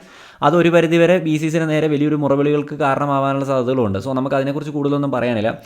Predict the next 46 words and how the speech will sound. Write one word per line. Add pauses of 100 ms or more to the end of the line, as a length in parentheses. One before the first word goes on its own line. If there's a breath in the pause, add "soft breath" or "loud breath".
(260 loud breath)
So
ഗ്രേഡ്
സിയിലുള്ള
താരങ്ങളെ
നമുക്ക്
നോക്കാം.
പുതുതായിട്ട്
വന്നിട്ടുള്ളത്
റിങ്കു
സിംഗ്,
തിലക്
വർമ്മ,
രുദ്രാജ്
ഗെയ്ക്വാദ്,
ശിവം
ദുബെ,
രവി
ബിഷ്ണോയ്,
ജിതേഷ്
ശർമ്മ,
മുകേഷ്
കുമാർ, (140)
പ്രസീത്
കൃഷ്ണ,
ആവേശ്
ഖാൻ
and
രജത്
പട്ടിദാർ. (460 loud breath)
And
already
ഉള്ള
താരങ്ങളാണ് (100)
ഗ്രേഡ്
സിയിൽ
ശാർദുൽ
താക്കൂർ,
വാഷിംഗ്ടൺ
സുന്ദർ,
സഞ്ജു
സാംസൺ,
അർഷ്ദീപ്
സിംഗ്,
കെ
എസ്
ഭരത്.